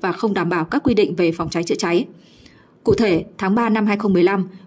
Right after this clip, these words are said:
Ủy ban Nhân dân quận Thanh Xuân cấp giấy phép cho Nghiêm Quang Minh, sinh năm một chín bảy chín, trú tại quận Cầu Giấy, thành phố Hà Nội, xây dựng tòa nhà riêng lẻ tại số ba bảy,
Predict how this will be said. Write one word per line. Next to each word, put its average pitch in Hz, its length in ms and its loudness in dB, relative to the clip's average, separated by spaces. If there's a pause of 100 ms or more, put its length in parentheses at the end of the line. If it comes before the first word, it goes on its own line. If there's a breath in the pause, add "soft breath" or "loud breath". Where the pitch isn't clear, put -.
Ủy 196 100 4
ban 220 180 2
Nhân 220 100 4
dân 208 200 0
quận - 180 -2
Thanh 208 120 0
Xuân 202 260 0
cấp 320 160 0
giấy 175 160 2
phép 269 240 2
cho 202 160 0
Nghiêm 196 200 2
Quang 190 160 -2
Minh, 196 220 4 (240 loud breath)
sinh 240 200 0
năm 240 120 2
một 180 120 2
chín 175 160 -2
bảy 247 120 2
chín, 185 320 0
trú 175 220 2
tại - 140 -2
quận - 180 -4
Cầu 175 120 2
Giấy, 170 200 2
thành 208 160 -2
phố 175 120 -2
Hà 226 100 2
Nội, 185 220 0 (260 loud breath)
xây 247 200 0
dựng 202 220 0
tòa 180 100 0
nhà 170 200 0
riêng 196 200 2
lẻ 175 240 0
tại - 140 -2
số 175 160 0
ba 226 120 -2
bảy, 180 240 0